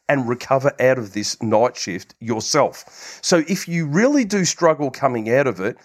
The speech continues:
ask yourself the question if you're doing everything possible. Now, this is not something that I've talked about before because it's something that I've literally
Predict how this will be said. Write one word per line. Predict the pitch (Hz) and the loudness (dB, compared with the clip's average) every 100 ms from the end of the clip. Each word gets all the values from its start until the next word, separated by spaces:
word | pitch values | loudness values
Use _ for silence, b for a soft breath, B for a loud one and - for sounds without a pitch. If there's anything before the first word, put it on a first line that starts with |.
| b b b _ - | b b b _ 0
ask | 175 208 - | 2 2 -2
yourself | 240 - 151 151 | 0 2 2 0
the | 135 | -6
question | - 127 139 - 110 104 - | -2 -2 -2 -4 -8 -4 -2
if | 147 | -2
you're | 139 135 | 0 0
doing | 135 127 120 | 2 0 0
everything | 131 131 139 - 135 | 0 0 0 -4 -6
possible. | - 123 120 107 87 - b b b | 0 0 0 -6 -8 -12 b b b
Now, | 156 | 2
this | 160 214 | 2 -2
is | 240 | 2
not | 240 202 | 0 2
something | 208 175 160 | 0 2 0
that | 151 | 2
I've | 135 | 0
talked | - 156 151 | 2 0 0
about | 143 135 | 0 0
before | 120 - 196 - B B | -2 0 2 0 B B
because | - 190 202 | -6 -2 -2
it's | 190 - | 0 0
something | 185 180 196 | 0 0 -2
that | 185 | 2
I've | 170 156 | 4 2
literally | 135 139 - 139 113 143 | 0 -2 -2 -2 -2 -4